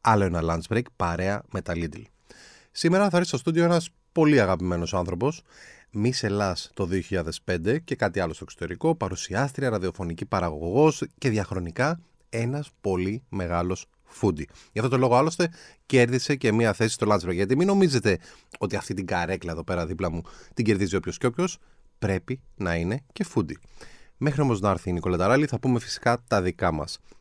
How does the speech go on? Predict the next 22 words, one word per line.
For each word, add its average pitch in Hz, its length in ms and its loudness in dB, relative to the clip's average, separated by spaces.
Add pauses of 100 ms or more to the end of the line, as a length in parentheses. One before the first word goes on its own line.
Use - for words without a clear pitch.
(100)
Θυμίζω 127 500 0
ότι 95 160 -2
μας 87 180 -2
βλέπετε 107 260 0
στο 92 180 -6
YouTube, 151 320 2 (260)
μας 101 220 0
ακούτε 117 560 -2
στο - 220 -8 (160)
Spotify 90 500 0 (180)
και 170 260 0 (160)
μέσα 110 260 -4
από 95 180 -2
το 90 160 -2
Apple 135 80 0
Podcast, 139 280 0 (340)
όλα 147 400 4
μέσα 117 220 0
από 107 100 -2
το 101 180 0
One 90 120 0
Man. 78 80 -4